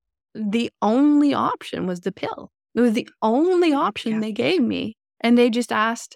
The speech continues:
Speaker 1: "Do you have a family history of blood clots and any of, like, any circulatory diseases?" I said, "No." "Okay, good. You're good to go. Here, here's the pill." I was on the pill for five years.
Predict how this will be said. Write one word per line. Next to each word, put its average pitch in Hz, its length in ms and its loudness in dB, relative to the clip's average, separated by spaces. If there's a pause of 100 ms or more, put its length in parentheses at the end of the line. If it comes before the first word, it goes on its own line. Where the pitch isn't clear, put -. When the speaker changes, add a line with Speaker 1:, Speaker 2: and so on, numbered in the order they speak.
Speaker 1:
"Do 220 120 -6
you 214 260 0
have 208 540 0 (100)
a 214 80 -8
family 208 400 0
history 202 500 -6
of 185 520 -6 (280)
blood 202 220 -4
clots - 640 -6
and 202 540 -6
any 208 260 -2
of, 185 280 -6
like, - 200 -8
any 180 340 -4 (220)
circulatory 175 1300 -4 (300)
diseases?" 180 720 -6
I - 60 -6
said, 175 280 -8
"No." 208 300 -4
"Okay, 302 260 -4
good. 269 240 -2
You're 208 140 -2
good 208 220 -6
to 214 60 -4
go. 190 180 -4
Here, 185 260 -6
here's 180 260 -8
the 185 80 -10
pill." 185 300 -6 (340)
I 208 80 2
was 220 160 2
on 226 100 2
the 220 80 2
pill 214 240 0
for 190 160 -8
five 185 560 -4
years. 202 720 -4